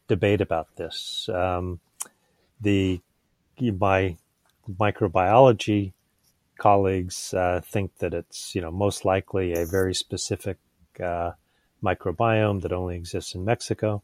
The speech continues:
My plant biology colleagues thinks that these, uh,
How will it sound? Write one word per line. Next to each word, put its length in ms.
My 120
plant 300
biology 560
colleagues 580
thinks 380
that 260
these, 580
uh, 220